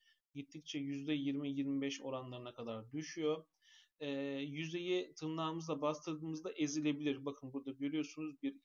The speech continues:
iz, tırnak izi bırakıyor. Ancak tırnak ile kırmak iyice zorlaşıyor arkadaşlar. Gittikçe sertleşiyor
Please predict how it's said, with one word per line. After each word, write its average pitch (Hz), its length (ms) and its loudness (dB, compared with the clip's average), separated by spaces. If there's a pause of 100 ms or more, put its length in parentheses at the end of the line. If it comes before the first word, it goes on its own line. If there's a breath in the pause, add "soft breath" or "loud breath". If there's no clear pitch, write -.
(100)
iz, 156 220 -4
tırnak 156 360 -4
izi 120 200 -8
bırakıyor. 165 520 0 (480 soft breath)
Ancak 151 500 -2
tırnak 180 400 -4
ile 147 200 0
kırmak 160 440 -2
iyice 160 260 -4
zorlaşıyor 143 680 4
arkadaşlar. 127 520 -4
Gittikçe 135 460 -12
sertleşiyor 156 800 -2